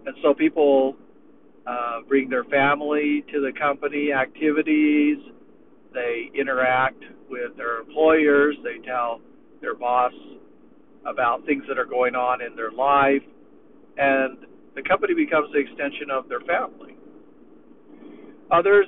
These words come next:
uh, you know, look at the company as, uh, you know, having projects and resources. So they, they, they, uh,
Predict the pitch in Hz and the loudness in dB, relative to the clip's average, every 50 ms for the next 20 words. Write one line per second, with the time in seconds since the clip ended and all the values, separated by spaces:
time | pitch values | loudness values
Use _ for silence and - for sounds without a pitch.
0 | - 196 185 175 165 165 170 - 156 175 165 160 151 151 156 165 160 - 170 156 | 2 -2 0 2 2 2 0 -2 -4 -6 -4 -2 0 0 0 0 0 0 -2 -4
1 | - 147 - - 151 147 - - 151 156 151 156 151 139 131 127 123 123 123 123 | -4 -6 -4 -2 -2 -2 -2 -4 -6 -6 -4 -4 -2 -2 0 0 0 0 0 -2
2 | 123 120 - - - - - - - - 131 131 139 127 123 - - - - - | -4 -6 -12 -18 -20 -20 -20 -20 -20 -20 -18 -12 -10 -10 -10 -10 -12 -18 -20 -20
3 | - - - 131 127 127 127 - 156 156 147 151 143 139 139 135 - - - - | -20 -20 -16 -14 -14 -14 -10 -4 -2 -2 0 0 -2 -4 -4 -6 -10 -14 -20 -20
4 | - - - 156 151 147 143 139 131 131 - - - 123 117 - 139 147 147 - | -10 -2 2 2 2 2 2 -2 -8 -12 -12 -16 -18 -18 -16 -8 -6 -6 -6 -6
5 | - 131 113 101 101 101 - - - 139 135 135 127 123 117 - - - - - | -6 -10 -12 -12 -12 -16 -20 -20 -20 -10 -6 -6 -6 -6 -8 -12 -20 -20 -20 -20
6 | - - - - 156 131 135 131 131 - - - 139 131 131 131 127 131 131 123 | -20 -20 -16 -8 -2 -2 0 0 -2 -6 -6 -4 -2 0 0 0 0 -2 -4 -4
7 | 131 - - - - - - - - - 131 127 123 123 120 113 | -8 -10 -16 -20 -20 -20 -20 -20 -14 -8 -4 -4 -4 -4 -4 -6